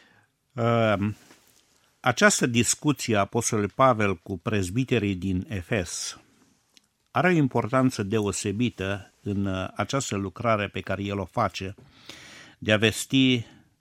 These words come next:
cuvântul lui Dumnezeu, vestea bună a mântuirii celor dintre neamuri. De ce?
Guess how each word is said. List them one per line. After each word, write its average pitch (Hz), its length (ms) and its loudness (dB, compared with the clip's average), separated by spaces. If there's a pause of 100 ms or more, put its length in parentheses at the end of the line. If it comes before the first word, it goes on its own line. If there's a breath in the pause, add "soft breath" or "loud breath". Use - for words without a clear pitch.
(300)
cuvântul 131 440 2
lui 123 120 2
Dumnezeu, 98 640 -2
vestea 113 480 -4
bună 107 240 -2
a 101 40 0
mântuirii 95 720 -4 (640 soft breath)
celor 101 340 -2
dintre 92 340 -2
neamuri. 95 540 0 (1040 soft breath)
De - 160 -4
ce? 139 320 2